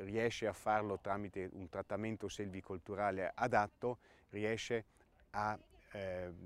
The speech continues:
portare il bosco in questo stato stabile. È solo, noi abbiamo ventunomila proprietari forestali, eh, non tutti questi proprietari sono attivi. Questo è, è, diciamo, un, un lavoro non da poco, un compito non da poco,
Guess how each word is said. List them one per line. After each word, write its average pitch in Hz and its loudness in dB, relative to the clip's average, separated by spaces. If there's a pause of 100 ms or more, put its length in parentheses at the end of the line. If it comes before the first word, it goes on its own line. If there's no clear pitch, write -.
(140)
portare 110 6
il 98 2
bosco 117 0
in 101 -4
questo 98 -6
stato 95 -2
stabile. 82 -6
È 104 -6
solo, 131 8
noi 117 -2
abbiamo 113 -2
ventunomila 110 0
proprietari 104 0
forestali, 104 0 (680)
eh, 120 2
non 123 2
tutti 135 0
questi 113 -2
proprietari 107 4
sono 98 0
attivi. 85 -4
Questo 120 0
è, 107 4
è, 107 -2
diciamo, 101 -2
un, 101 -8
un 104 -6
lavoro 104 4
non 107 -2
da 110 2
poco, 113 6
un 92 -2
compito 101 -4
non 98 -4
da 113 0
poco, 98 0